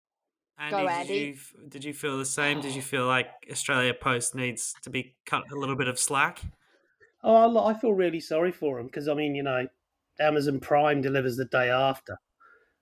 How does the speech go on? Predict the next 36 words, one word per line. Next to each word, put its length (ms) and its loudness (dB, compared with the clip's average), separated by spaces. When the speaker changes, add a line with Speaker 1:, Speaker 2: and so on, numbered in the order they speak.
Speaker 3:
I 60 4
mean, 160 4
that's 220 2
what 120 -2
they're 200 6
up 120 0
against, 460 -6
you 80 -6
know. 200 0
So, 340 2
you 120 -8
know, 120 -2
did 160 -4
I, 200 0
did 220 -4
I 120 2
enjoy 460 6
it? 120 4
Yeah, 200 6
I, 80 6
you 100 -2
know, 380 4
look, 180 2
compared 360 4
to 100 -2
all 100 6
the 120 4
others, 420 8
and 160 4
like 180 4
Katie 240 2
said, 320 2
all 140 2
the 80 -12
shouty 420 0
retail, 520 -4